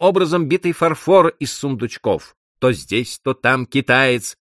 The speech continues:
с обезумевшими глазами и расплетенной косой поглаживал окровавленную подошву.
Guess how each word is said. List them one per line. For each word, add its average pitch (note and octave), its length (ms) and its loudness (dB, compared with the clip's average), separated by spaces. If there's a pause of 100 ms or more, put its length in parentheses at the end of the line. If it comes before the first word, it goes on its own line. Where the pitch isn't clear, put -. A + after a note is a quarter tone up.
(220)
с - 160 -6
обезумевшими E3 840 2
глазами F3 720 2 (100)
и D#3+ 140 4
расплетенной F3 680 2
косой F3+ 440 2
поглаживал C#3 960 2
окровавленную G#2 1080 0
подошву. D#2+ 600 -12